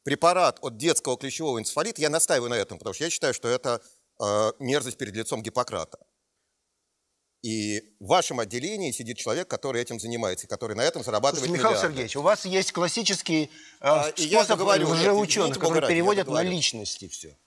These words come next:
Speaker 1: А,
Speaker 2: Вот это совершенно
Speaker 1: это
Speaker 2: безобразие.
Speaker 1: абсолютно, потому что
Speaker 2: Это
Speaker 1: в
Speaker 2: безобразие.
Speaker 1: России это абсолютно
Speaker 2: Мы не
Speaker 1: личностная
Speaker 2: личности
Speaker 1: проблема.
Speaker 2: разбираем.
Speaker 1: В России это абсолютно
Speaker 2: Если хотите, чтобы мы
Speaker 1: личностная
Speaker 2: вас
Speaker 1: проблема.
Speaker 2: разбирали, давайте будем
Speaker 1: И
Speaker 2: разбирать.
Speaker 1: вторая проблема вот какая.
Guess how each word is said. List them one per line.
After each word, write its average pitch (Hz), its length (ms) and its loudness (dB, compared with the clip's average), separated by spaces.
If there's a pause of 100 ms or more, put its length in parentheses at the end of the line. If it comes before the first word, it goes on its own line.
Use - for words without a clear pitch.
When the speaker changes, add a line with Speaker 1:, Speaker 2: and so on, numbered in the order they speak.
(340)
Speaker 1:
А, 117 140 -2
Speaker 2:
Вот 117 140 2
это 175 260 2 (100)
совершенно 175 440 2
Speaker 1:
это 131 60 -2
Speaker 2:
безобразие. 139 280 4
Speaker 1:
абсолютно, - 300 2
потому 160 260 0
что 165 140 0
Speaker 2:
Это 135 80 -2
Speaker 1:
в - 20 -10
Speaker 2:
безобразие. 165 400 4
Speaker 1:
России 247 240 0
это 165 220 4
абсолютно 160 380 -2
Speaker 2:
Мы 202 40 2
не 208 100 4
Speaker 1:
личностная 220 120 2 (220)
Speaker 2:
личности - 100 -4
Speaker 1:
проблема. 151 240 0
Speaker 2:
разбираем. 131 500 -2 (160)
Speaker 1:
В 120 80 -14
России 214 480 4
это 165 180 4
абсолютно 151 280 0 (120)
Speaker 2:
Если 180 120 0
хотите, - 100 2
чтобы 190 160 0
мы 196 60 2
Speaker 1:
личностная 185 60 2
Speaker 2:
вас 214 120 2
Speaker 1:
проблема. 170 200 -2
Speaker 2:
разбирали, 143 320 0
давайте 180 300 0
будем 165 260 -6
Speaker 1:
И - 20 -4
Speaker 2:
разбирать. 143 300 0
Speaker 1:
вторая 269 180 4
проблема 220 460 -2
вот 180 220 -2
какая. 76 400 -10